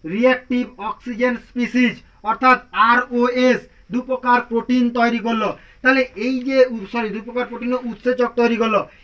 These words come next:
এই উৎসেচকগুলি কি করে? যে সমস্ত কোষে ভাইরাস আক্রমণ করছে, সে সমস্ত কোষগুলিকেও ধ্বংস করবে এবং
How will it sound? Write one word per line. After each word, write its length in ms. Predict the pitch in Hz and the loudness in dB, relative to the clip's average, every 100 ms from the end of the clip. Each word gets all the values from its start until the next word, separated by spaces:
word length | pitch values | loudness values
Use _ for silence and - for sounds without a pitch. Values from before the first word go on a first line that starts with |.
| - | -6
এই 220 | 208 262 | 0 0
উৎসেচকগুলি 760 | 233 214 - 247 262 240 240 240 | 0 -10 -12 -8 -4 -2 -2 -6
কি 140 | 233 | -6
করে? 400 | 220 247 240 196 - _ | -2 0 2 -2 -6 _
যে 200 | 160 185 | -10 -4
সমস্ত 380 | 247 247 247 - | -2 -2 -6 -4
কোষে 340 | 240 247 240 233 | -4 -4 -4 -6
ভাইরাস 540 | - 180 190 233 240 | -6 -4 -2 -2 -4
আক্রমণ 460 | 240 - 240 247 240 | -4 -4 -2 -2 -2
করছে, 260 | 240 240 | -2 -2
সে 180 | 240 190 | -4 -8
সমস্ত 380 | 202 220 233 240 | -12 -12 -8 -8
কোষগুলিকেও 680 | 233 240 226 240 240 254 262 | -2 -2 0 -2 -4 -2 0
ধ্বংস 260 | 254 254 | 0 -4
করবে 340 | 262 277 285 277 - - | -6 -2 -2 -4 -8 -2
এবং 320 | 269 254 202 | 2 2 0